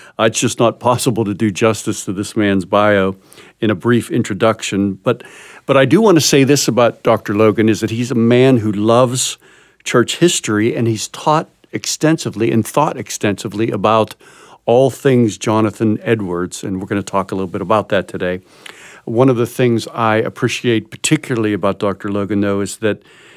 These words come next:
uh, he, he, he's a churchman. He is, uh, he's an ordained minister in the O P C, and he loves the local church and has committed his life to serving the local church. Doctor Logan, it's great to have you with us today.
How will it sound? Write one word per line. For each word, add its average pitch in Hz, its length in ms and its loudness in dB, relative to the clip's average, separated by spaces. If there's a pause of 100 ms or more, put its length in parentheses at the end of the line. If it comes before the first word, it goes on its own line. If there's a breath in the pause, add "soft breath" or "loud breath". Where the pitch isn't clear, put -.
(220 soft breath)
uh, - 140 -14
he, 165 600 -4
he, 135 200 0
he's 139 300 4
a 123 60 -4
churchman. 95 680 -2 (220)
He 113 240 -2
is, 104 240 -2
uh, 98 240 -2
he's 104 260 -8
an 110 80 -6
ordained 110 600 0 (400 loud breath)
minister 120 680 0
in 110 140 -4
the 113 120 0
O 110 120 4
P 113 220 -6
C, 110 500 -4
and 101 100 -6
he 110 140 0
loves 113 720 0 (480 loud breath)
the 131 100 0
local 139 300 4
church - 360 0
and 113 80 -8
has 107 160 -2
committed 113 420 -2
his 113 240 -4
life 117 340 0
to 113 60 -8
serving 104 720 0
the 113 120 -10
local 104 300 -2
church. - 460 -6 (380 loud breath)
Doctor 120 240 -2
Logan, 123 260 4
it's - 140 -4
great 117 320 -2
to 107 100 -4
have 95 160 -4
you 101 80 -4
with 92 140 -4
us - 160 -12
today. 98 340 -4